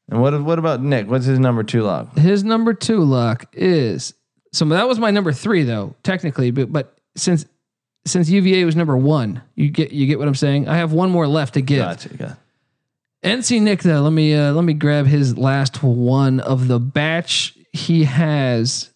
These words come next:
Speaker 2: N C Nick was always a Charlie Batch fan. He has <laughs> Buffalo over six wins. He's trusting, trusting our guy Lance Leopold.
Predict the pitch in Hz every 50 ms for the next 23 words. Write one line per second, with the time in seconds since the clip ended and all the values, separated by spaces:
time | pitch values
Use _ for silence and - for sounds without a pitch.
0 | _ _ _ _ _ _ _ _ _ _ _ - 170 208 208 240 240 240 214 185
1 | 160 170 165 160 139 117 117 - - 180 160 147 147 135 127 131 127 120 127 120
2 | - - 113 - - 139 - - _ _ - - - - - 254 330 339 294 254
3 | 190 165 170 151 - 185 208 269 277 - 247 202 165 135 113 98 - 170 202 226
4 | 208 214 180 - - - 202 - - 175 165 170 151 123 90 73 - - 139 127
5 | - _ - - - 226 262 262 - - 269 233 208 196 190 - _ _ _ _
6 | _ _ _ _ _ _ - - - 254 302 302 - - 233 202 175 165 151 156
7 | 147 160 156 151 139 156 165 165 160 - 175 180 175 175 - 185 180 175 175 170